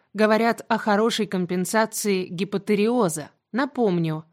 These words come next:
оценка функции щитовидной железы по Т Т Г не показательна.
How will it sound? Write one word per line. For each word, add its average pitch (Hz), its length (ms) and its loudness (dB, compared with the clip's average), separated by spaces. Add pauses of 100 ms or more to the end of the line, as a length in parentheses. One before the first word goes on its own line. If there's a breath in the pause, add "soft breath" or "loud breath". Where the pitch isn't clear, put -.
оценка 214 540 0
функции 202 560 -2
щитовидной 190 580 -2
железы 180 560 -2
по - 160 -6
Т 170 160 -4
Т 165 140 -2
Г 208 320 -2 (220)
не 247 160 -2
показательна. 233 920 0